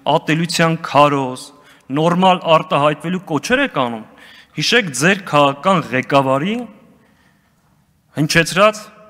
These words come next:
միտքը, այն որ ասում էր.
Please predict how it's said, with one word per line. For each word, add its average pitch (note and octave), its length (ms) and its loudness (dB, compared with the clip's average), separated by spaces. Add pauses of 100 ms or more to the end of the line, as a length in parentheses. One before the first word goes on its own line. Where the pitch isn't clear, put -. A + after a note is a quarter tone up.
միտքը, D3 380 -8 (1200)
այն D3+ 160 -4
որ E3 140 4
ասում E3 260 -2
էր. E3 80 -18